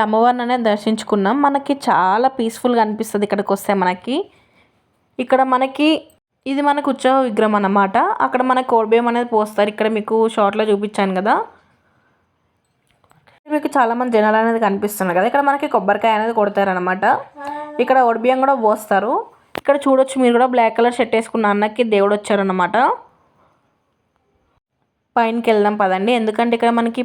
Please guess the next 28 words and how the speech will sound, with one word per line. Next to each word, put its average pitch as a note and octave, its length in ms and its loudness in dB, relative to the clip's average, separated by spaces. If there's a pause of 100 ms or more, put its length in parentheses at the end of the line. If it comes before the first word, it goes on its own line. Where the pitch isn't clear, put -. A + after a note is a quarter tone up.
(100)
పైన G3+ 180 0 (120)
రే-, G3+ 200 -2 (140)
ఎల్లమ్మ G#3+ 340 2
అనేది A#3 240 0
ఉంటారు G3+ 320 0
ఇక్కడ. F#3 160 -2 (640)
అప్పుడు B3 200 0 (360)
ఫుల్ B3 300 2
వాటర్ A3+ 300 2
అనేది B3+ 180 2
ఉండడం A#3 320 0
వల్ల A#3+ 160 2
ఇక్కడ A#3+ 220 2
మనకి A#3+ 280 2
పైనకి G#3 300 0
అనేది B3 160 2
వెళ్ళడం A3 360 2
జరగలేదు. G3 520 2 (560)
ఇప్పుడు B3 240 0
మనకి A#3+ 260 -2
వెళ్ళి A3+ 200 2 (100)
ఎలా A#3+ 200 0
ఉందో B3 220 0
చూసేద్దాం A3+ 500 -2
రండి. G#3 240 -2 (1160)
ఇక్కడ B3 160 0 (120)
కోతులు A#3 300 -2
కూడా B3 120 4